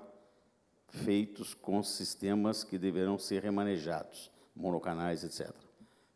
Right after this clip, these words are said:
É, e ele pergunta, então, aqui quem é que vai arcar com os custos desses remanejamentos. Então, eu, eu vou solicitar, ô, ô Arthur, que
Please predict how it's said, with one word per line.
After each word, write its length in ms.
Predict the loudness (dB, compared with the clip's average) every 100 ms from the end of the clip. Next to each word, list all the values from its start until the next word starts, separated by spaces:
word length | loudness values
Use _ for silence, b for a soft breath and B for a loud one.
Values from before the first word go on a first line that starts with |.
| -4
É, 120 | 0
e 120 | 2
ele 120 | 0
pergunta, 380 | 4 2 4 -2
então, 160 | 0 -2
aqui 240 | 0 -4
quem 300 | -2 0 2
é 60 | 0
que 400 | 0 -6 -4 -2 -2
vai 100 | 0
arcar 320 | -4 -4 -4 -4
com 160 | -4
os 140 | -6 -8
custos 500 | -10 -10 -12 -16 -16 b b
desses 380 | -6 -2 -2 -2
remanejamentos. 800 | -2 0 0 -2 -4 -8 -10 -20 b b b
Então, 180 | 2 6
eu, 260 | 6 4 4
eu 80 | 4
vou 100 | 4
solicitar, 560 | 2 0 -2 2 4
ô, 320 | 4 2 2 2
ô 60 |
Arthur, 340 | 2 0 -4 -2
que 260 | -2 -2